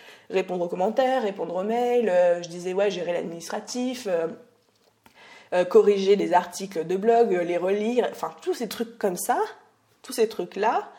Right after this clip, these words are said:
c'est pas des choses qui font avancer votre business. Vous n'êtes pas derrière votre bureau en train d'imaginer, de travailler sur le futur de votre business,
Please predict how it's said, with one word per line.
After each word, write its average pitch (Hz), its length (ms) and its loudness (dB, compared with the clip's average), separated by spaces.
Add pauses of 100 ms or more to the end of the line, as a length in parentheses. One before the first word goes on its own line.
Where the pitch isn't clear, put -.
(600)
c'est - 180 -12
pas 247 140 2
des 226 100 6
choses 240 260 -2
qui 190 100 -10
font 226 300 -4
avancer 190 440 -2
votre 190 160 -2
business. 180 320 -4
Vous 170 80 -8
n'êtes 170 100 -4
pas 240 140 8
derrière 208 220 6
votre 185 180 -2
bureau 208 440 6
en 220 60 6
train 202 220 -6
d'imaginer, 226 600 2
de 202 100 2
travailler 220 560 -2
sur 208 160 -2
le 170 80 -8
futur 226 420 -2
de 202 80 4
votre 185 200 -2
business, 185 520 -4